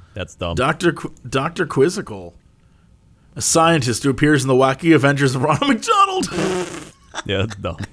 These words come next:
Speaker 2: They have, uh,
Speaker 1: Who are the little, like, pom-pom kids?
Speaker 2: Those are the Fry Guys.
Speaker 1: Oh, those are the Fry Guys. Okay.
Speaker 2: Yeah, and then there's little tiny dudes who hang out in, I'm trying to find them.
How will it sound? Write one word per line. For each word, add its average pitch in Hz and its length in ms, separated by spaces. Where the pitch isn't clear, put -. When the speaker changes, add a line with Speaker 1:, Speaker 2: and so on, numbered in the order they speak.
Speaker 2:
They 151 260
have, 151 600
uh, 135 640
Speaker 1:
Who 127 80
are 143 60
the 165 80
little, 165 220
like, 127 220
pom-pom 98 720
kids? - 460
Speaker 2:
Those 185 300
are 226 60
the 233 80
Fry 294 280
Guys. 98 600
Speaker 1:
Oh, 151 340
those 139 200
are 131 40
the 104 120
Fry 87 300
Guys. 69 340
Okay. 64 400
Speaker 2:
Yeah, 190 440
and 151 100
then 226 160
there's 208 420
little 196 220
tiny 226 260
dudes 185 300
who 170 100
hang 165 220
out 175 280
in, 143 300
I'm 135 140
trying 220 220
to 165 40
find 151 280
them. 120 140